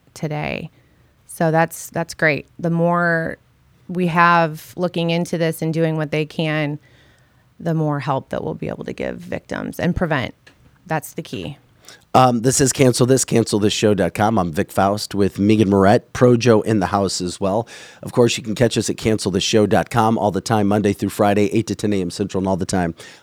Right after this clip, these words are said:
Speaker 2: on our website at cancel this show dot com. News, news headlines, politics, uh, interviews from all over the country, business. We talk it all, um, pop culture,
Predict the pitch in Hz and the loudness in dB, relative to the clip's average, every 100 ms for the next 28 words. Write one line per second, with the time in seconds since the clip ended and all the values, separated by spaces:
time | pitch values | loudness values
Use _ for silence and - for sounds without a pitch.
0 | - 170 165 143 123 127 98 85 - 110 | 2 4 6 4 2 0 0 -2 -2 -2
1 | - 131 127 123 120 98 107 - 117 113 | 0 0 2 0 0 0 -2 0 2 2
2 | 98 87 - 110 107 117 113 98 113 110 | 2 0 0 0 2 2 2 0 -2 -2
3 | 117 110 107 104 104 - - - _ 127 | -4 -2 0 0 -2 -6 -20 -20 _ 4
4 | 131 127 - 127 - - - 101 95 92 | 4 4 2 2 0 -6 0 2 2 2
5 | 127 127 120 123 113 113 101 117 117 117 | 2 0 2 0 -2 -4 0 2 4 2
6 | 101 92 - 131 120 120 117 113 104 131 | 0 -2 -2 -2 0 0 2 0 2 2
7 | 110 120 117 - - - _ - 123 131 | 4 2 2 -2 -10 -20 _ -2 0 4
8 | 123 - 104 117 123 123 120 - 95 90 | 4 4 2 6 6 6 2 -2 -2 -2
9 | 87 82 - _ - 139 107 - 131 113 | -4 -6 -12 _ 0 0 0 -2 -2 0
10 | 123 120 | -2 -2